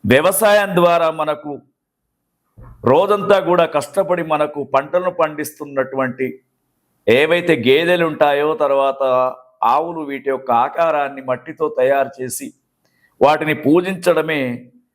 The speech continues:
పొలాల అమావాస్య అని చెప్పేసి అదొక పండుగను కూడా మనం చేసుకుంటూ ఉంటాం. మరి ఇవన్నీ కూడా మనకు ఆగస్టు మాసంలోనే చాలా వైభవంగా జరుపుకునే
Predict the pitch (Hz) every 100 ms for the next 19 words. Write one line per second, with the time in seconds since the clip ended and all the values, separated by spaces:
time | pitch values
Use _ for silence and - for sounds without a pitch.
0 | _ - 127 151 180 170 151 127 156 170
1 | 156 - 139 127 127 120 - 135 131 139
2 | 123 113 - _ _ _ _ - 104 139
3 | 151 147 139 139 139 135 131 123 123 113
4 | 120 117 120 123 120 123 120 131 151 151
5 | _ _ _ _ _ _ _ _ - -
6 | 160 185 165 165 196 226 226 202 190 170
7 | 127 - _ _ _ _ - 135 147 139
8 | 120 175 190 214 185 165 160 151 143 139
9 | 139 123 - - _ - 123 127 120 127
10 | 147 165 160 156 151 156 - _ _ _
11 | _ 104 127 127 127 127 123